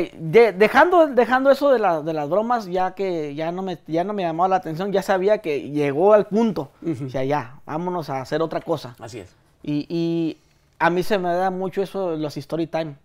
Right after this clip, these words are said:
Speaker 2: Ajá.
Speaker 1: contar historias de que no, que les voy a contar el día que me sacaron del concierto, ¿no? Entonces,
Speaker 2: Ajá.
Speaker 1: tenía mucha capacidad de, de, de hablar con, y entretener a la gente, entonces se estaban como que poniendo de moda los podcasts.
Speaker 2: Ujú.
Speaker 1: Entonces había, ahora, ahora estaba el comentario,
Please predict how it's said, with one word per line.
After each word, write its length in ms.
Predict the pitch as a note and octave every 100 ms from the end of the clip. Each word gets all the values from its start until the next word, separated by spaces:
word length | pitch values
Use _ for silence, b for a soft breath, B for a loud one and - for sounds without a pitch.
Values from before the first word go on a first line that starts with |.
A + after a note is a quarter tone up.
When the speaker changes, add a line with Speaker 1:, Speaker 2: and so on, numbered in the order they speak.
| _ _
Speaker 2:
Ajá. 160 | B2+ D#3
Speaker 1:
contar 200 | D3 D3+
historias 320 | D3+ D#3+ D#3
de 80 | C#3
que 100 | C3+
no, 220 | D3+ G#3
que 320 | - D3 B2+ - b b b b -
les 100 | D3
voy 80 | G#3+
a 40 |
contar 240 | G#3 F3+ A3
el 100 | G3+
día 160 | G3+
que 100 | G#3 G3
me 100 | E3
sacaron 300 | D3+ F3 F#3+
del 100 | E3+
concierto, 460 | D3 C#3+ E3+ C#3+
¿no? 140 | D3+ D3+
Entonces, 280 | B2 B2 G#2+
Speaker 2:
Ajá. 120 | F#2+ b b b b b _
Speaker 1:
tenía 240 | - F#3 G3+
mucha 560 | A3 A3 A#3+ A3+ F#3+
capacidad 560 | F3 F3+ F3+ D#3 E3 F3
de, 300 | G3 E3 C3+
de, 340 | C3+ B2+ A#2
de 140 | B2 C3
hablar 420 | B2+ C3 D3 D#3+
con, 340 | E3 C#3 B2 -
y 180 | C#3 C3+
entretener 500 | C3+ C#3+ C3 C#3 E3
a 40 |
la 120 | D#3
gente, 300 | E3+ E3+ D#3
entonces 540 | C#3+ C3+ C3+ D3 C#3+ b b b b
se 100 | D3+
estaban 280 | - D3+ E3
como 220 | D#3 D3
que 120 | D3
poniendo 340 | D3 C#3+ D3 D#3+
de 100 | C#3+
moda 200 | C3+ C#3
los 160 | C3+
podcasts. 440 | - F3 - C#3 _
Speaker 2:
Ujú. 80 | C#3
Speaker 1:
Entonces 460 | A2+ F#2 F2+ D#3 D3+
había, 320 | D3+ D#3 E3
ahora, 260 | - D#3
ahora 240 | D#3 D3 D3+
estaba 260 | - C#3+
el 60 | D3+
comentario, 520 | D3+ C#3+ C3+ D3+ D3